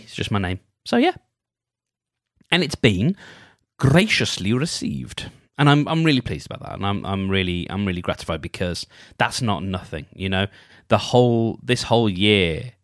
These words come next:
this whole, yeah, well, certainly since, uh, well, well, yeah, we're looking at about ten months since I really started to,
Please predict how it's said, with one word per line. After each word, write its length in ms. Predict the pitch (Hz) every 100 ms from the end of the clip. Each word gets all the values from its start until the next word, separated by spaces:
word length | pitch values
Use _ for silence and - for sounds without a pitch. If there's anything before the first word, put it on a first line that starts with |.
| _ _ _ _ _ _ _ _ -
this 140 | 104
whole, 460 | - 113 101 92 85 - _ _ _ _ _
yeah, 280 | 135 127 - - _ _ _ _ _ _ _ _
well, 80 | 202
certainly 600 | - - 233 226 202 175
since, 720 | 160 - 143 - - - - - _ _ _ _ _ _ _ _ _ _ _ _ _ _ -
uh, 340 | 143 196 - -
well, 240 | 349 330 277
well, 240 | 330 311
yeah, 220 | 330 285
we're 220 | 240 277
looking 240 | 277 311 294
at 80 | 269
about 220 | 240 -
ten 180 | 196 190
months 200 | 156 -
since 180 | 156 151
I 60 |
really 240 | 139 147 147
started 420 | - 139 139
to, 120 | 127